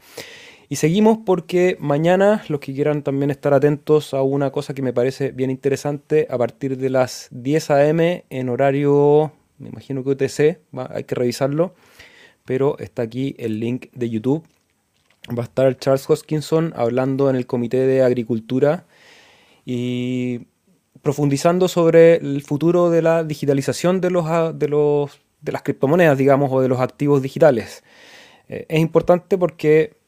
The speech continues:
obviamente Cardano va a estar ahí en oídos de aquellos que toman ciertas decisiones y me parece positivo. Eh, siempre escuchar a Charles y lo que tiene que decir es interesante. Los que quieran ver,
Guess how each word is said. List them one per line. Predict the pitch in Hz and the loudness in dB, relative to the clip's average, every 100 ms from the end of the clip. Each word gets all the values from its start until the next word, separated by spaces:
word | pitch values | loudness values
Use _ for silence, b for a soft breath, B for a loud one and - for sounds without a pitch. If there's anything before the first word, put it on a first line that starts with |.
| _ _ - | _ _ -4
obviamente | 120 120 127 135 | 0 0 0 0
Cardano | 123 117 127 127 | 0 0 0 0
va | |
a | 120 | -2
estar | - 123 | -2 0
ahí | 123 127 131 123 - - | 0 0 0 -2 -6 -8
en | 117 - | -8 -8
oídos | - 120 131 127 123 - - | -4 -2 2 2 0 -8 -18
de | 120 | -8
aquellos | 117 127 123 | -4 -2 -2
que | - | -4
toman | 117 123 120 | -4 -4 -4
ciertas | 127 - 123 | -8 -6 -6
decisiones | 117 110 131 147 151 165 _ _ _ | -6 -6 -2 0 -2 -4 _ _ _
y | 127 113 113 113 110 107 107 - b b b - | -14 -12 -8 -8 -6 -8 -12 -18 b b b -8
me | 113 | 0
parece | 120 120 123 | 0 0 -2
positivo. | 120 120 143 151 175 185 _ _ | -4 -4 0 2 2 -2 _ _
Eh, | 120 | -18
siempre | - 135 135 131 131 | -8 -8 -6 -4 -4
escuchar | - 127 135 131 | -4 -6 -2 -2
a | |
Charles | - 135 135 - | -2 0 0 -2
y | 123 | -6
lo | 120 | -4
que | 120 | -4
tiene | 123 127 123 | -4 -2 0
que | 127 | -2
decir | 123 - 131 | -2 -4 -4
es | 127 117 | -4 -4
interesante. | 123 131 120 139 143 - 156 | -4 -2 -2 -4 -4 -2 0
Los | 139 | -2
que | - | -8
quieran | 120 131 127 | -4 -2 0
ver, | 143 160 | 2 0